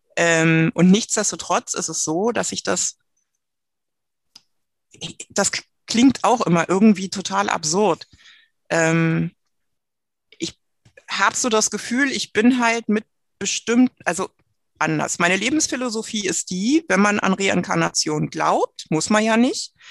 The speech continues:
aber wenn man, wenn, wenn man daran glaubt, so ist zumindest meine, meine Arbeitshypothese,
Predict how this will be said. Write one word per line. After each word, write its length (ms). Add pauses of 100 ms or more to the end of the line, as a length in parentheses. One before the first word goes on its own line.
(320)
aber 260
wenn 120
man, 300 (200)
wenn, 360
wenn 240
man 160
daran 300
glaubt, 440
so 80
ist 180
zumindest 400
meine, 460
meine 360
Arbeitshypothese, 1080